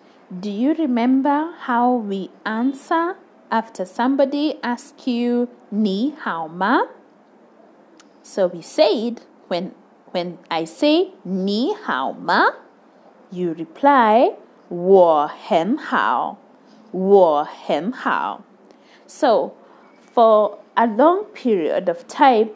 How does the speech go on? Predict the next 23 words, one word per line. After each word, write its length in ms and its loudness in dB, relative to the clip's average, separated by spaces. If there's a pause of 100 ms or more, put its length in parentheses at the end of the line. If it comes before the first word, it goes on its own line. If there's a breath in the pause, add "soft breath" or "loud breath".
we 100 -4
have 420 -10
been 320 -2
studying 640 -2
Chinese, 840 -6 (520 loud breath)
and 140 -8
I 60 -2
want 320 0
to 80 -4
believe 580 -2
that 240 -2
you 60 -4
have 320 -6
been 260 -6
practicing, 1080 -2 (480 loud breath)
even 400 0
though 220 4
you 180 0
have 320 -6
not 320 -4
been 160 -6
sending 600 0
me 380 -4